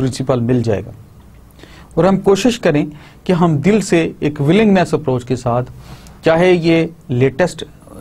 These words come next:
modern philosophies हों और चाहे अल्लाह के दी-, नबी की दी हुई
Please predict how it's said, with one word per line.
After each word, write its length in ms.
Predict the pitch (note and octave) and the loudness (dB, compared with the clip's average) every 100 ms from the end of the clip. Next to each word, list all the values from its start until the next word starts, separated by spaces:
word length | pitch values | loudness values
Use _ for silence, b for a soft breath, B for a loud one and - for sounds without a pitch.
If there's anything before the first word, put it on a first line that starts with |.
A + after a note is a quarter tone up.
| - C3+ | -10 -4
modern 460 | C3 C#3 D#3+ F#3+ | 0 2 2 0
philosophies 500 | F3 E3+ - F3+ E3+ | 0 0 0 0 -2
हों 100 | F3 | 0
और 160 | F#3 F3 | 0 0
चाहे 260 | D#3+ D#3 | 0 2
अल्लाह 200 | D#3 D3 | 2 2
के 160 | D3 D#3 | 0 0
दी-, 300 | B2+ C3+ - | 0 -2 0
नबी 240 | C3+ C3+ | -2 0
की 120 | C#3+ C#3 | 0 0
दी 140 | B2+ | 2
हुई 300 | C#3+ C#3+ D3 | 2 2 -2